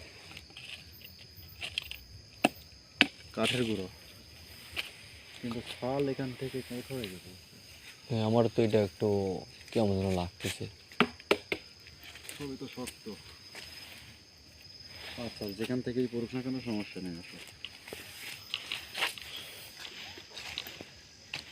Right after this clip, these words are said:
Speaker 1: আসলে এই পাশে থাকলাম, কথা বললাম, এই আমফান দিয়ে ঘোরাফেরা করলাম, আপনারা দেখলেন। তখন কিন্তু এতটা আভাস পাইলাম না, কিন্তু যাহা আস্তে আস্তে বাগানের গভীরে প্রবেশ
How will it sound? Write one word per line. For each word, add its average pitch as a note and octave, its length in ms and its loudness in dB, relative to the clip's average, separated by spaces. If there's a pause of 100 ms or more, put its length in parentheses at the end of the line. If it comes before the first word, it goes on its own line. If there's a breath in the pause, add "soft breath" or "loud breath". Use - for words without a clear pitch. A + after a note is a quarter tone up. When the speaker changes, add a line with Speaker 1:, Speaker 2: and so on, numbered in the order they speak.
(760)
Speaker 1:
আসলে E3+ 200 -8 (100)
এই F#3 120 2
পাশে F3+ 200 2 (100)
থাকলাম, E3+ 280 2 (120)
কথা E3 160 0 (100)
বললাম, D#4 240 4 (120)
এই C#4 140 4
আমফান D4+ 300 0 (100)
দিয়ে C#4+ 240 2
ঘোরাফেরা A3+ 680 0 (100)
করলাম, C3 260 2 (100)
আপনারা C3+ 240 0 (180)
দেখলেন। A#2+ 360 2 (800)
তখন D#3+ 200 2 (100)
কিন্তু E3+ 200 -2 (100)
এতটা C#3+ 260 0 (1120)
আভাস B2+ 280 0
পাইলাম B2+ 320 4
না, F#2 140 0
কিন্তু A2+ 160 -4 (100)
যাহা C3+ 200 2 (100)
আস্তে - 260 -4
আস্তে - 160 -6 (100)
বাগানের B2 380 4
গভীরে C3+ 320 4
প্রবেশ B2+ 240 0